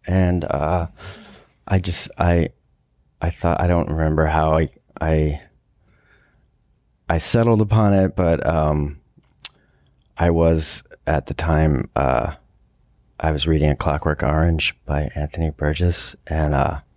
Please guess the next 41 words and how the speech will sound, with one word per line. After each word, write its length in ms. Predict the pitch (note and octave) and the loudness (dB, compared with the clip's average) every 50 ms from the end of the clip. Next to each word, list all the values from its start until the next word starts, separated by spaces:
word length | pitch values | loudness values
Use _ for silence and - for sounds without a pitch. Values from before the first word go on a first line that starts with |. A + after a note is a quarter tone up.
| _ _ _ _ _ - | _ _ _ _ _ -4
that 200 | - C#2+ - - | -2 -2 -2 -2
word 260 | - D#2+ D#2+ D2 D2 - | -2 0 0 0 0 0
comes 220 | - E2 D#2+ D2+ | 0 0 0 0
up 140 | D#2 - - | -2 -2 -2
a 40 | D2 | -2
lot, 360 | D#2+ D2+ D2 D2+ C#2+ - - _ _ _ _ _ _ _ - - - - | 0 0 0 0 0 -2 -4 _ _ _ _ _ _ _ -20 -16 -6 -4
and 140 | D2+ E2 E2 | -2 0 0
I 60 | D#2 | 0
just 200 | D#2 - - - | -2 -4 -6 -4
thought 160 | - D2+ D2 C#2 | -2 -2 -2 -2
it 60 | - | -2
was 100 | - - | -4 -4
so 160 | - - C#2+ | -4 -4 -4
beautiful 500 | C#2 - C#2 C#2 C#2 D2 D2 - D#2 D2+ D2 | -4 -2 -4 -4 -4 -4 -6 -2 0 0 0
and 80 | C#2+ C#2+ | 0 0
a 40 | C2+ | -2
beautiful 420 | - - D2 C#2+ D2 - D2+ D2 | -2 -4 -4 -4 -4 -4 -4 -2
way 220 | C#2+ C#2+ C#2 - | 0 0 0 -2
to 60 | - - - - - | -4 -8 -14 -12 -8
describe 540 | - - - - D2+ D2 C#2+ - - - - _ _ - | -6 -6 -4 -2 -2 -2 -2 -6 -8 -16 -16 _ _ -6
a 80 | - E2 | -6 -6
girl, 360 | - - E2 E2 E2 D#2 D#2 | -2 0 0 2 2 2 2
and, 200 | D2+ D2+ D2+ D2 - _ - - - - - - - - - _ _ _ _ - - | 2 0 -2 -4 -6 _ -20 -20 -20 -20 -20 -20 -20 -20 -20 _ _ _ _ -6 -2
and, 340 | E2+ E2 D#2 D#2 D#2 D2+ D2 | 2 2 2 2 2 2 0
um, 440 | C#2+ C#2+ D2 C#2+ C#2 C#2+ C#2+ - _ _ _ _ _ _ _ _ _ _ _ _ _ _ - | 0 0 -2 -2 -4 -6 -8 -10 _ _ _ _ _ _ _ _ _ _ _ _ _ _ -4
and 140 | - F#2+ F#2 | -2 2 2
I 60 | F2+ | 4
originally 340 | F#2 F#2+ G2+ F#2+ F#2 F#2 D#2+ | 4 4 2 2 2 0 2
wanted 220 | D#2+ D#2+ E2+ E2 D#2 | 2 2 2 2 2
to 40 | D#2 | 0
have 440 | D#2+ D#2+ D#2 D2+ C#2+ - - - - _ _ _ _ _ _ _ _ _ _ - | 0 0 0 0 -2 -4 -8 -18 -20 _ _ _ _ _ _ _ _ _ _ -6
a 100 | D#2+ D#2+ | -6 -6
band, 440 | - - D#2+ D#2+ D2+ D2+ D2+ C#2+ - - | -4 -2 -2 0 0 0 -2 -4 -4 -4
an 100 | E2 E2+ | -2 0
all-female 600 | D#2+ E2 - - - - E2 D#2+ D#2 D2+ C#2+ C#2+ | 0 0 0 -2 -8 -8 -6 -4 -4 -4 -6 -6
band. 460 | - C#2+ D2 C#2 C2 B1+ - D2+ - - _ _ - - | -6 -4 -4 -4 -6 -6 -10 -12 -14 -16 _ _ -16 -8
I, 140 | D#2+ D2+ - - - E2 - | -8 -8 -8 -8 -14 -20 -14
I, 140 | F2 D#2+ C#2+ - - | -14 -14 -14 -14 -4
I 120 | - E2 F2+ | -2 0 0
got, 240 | F#2+ G2 G#2+ - - | 2 2 0 0 0
I 180 | F2 F2+ E2 | -2 -4 -6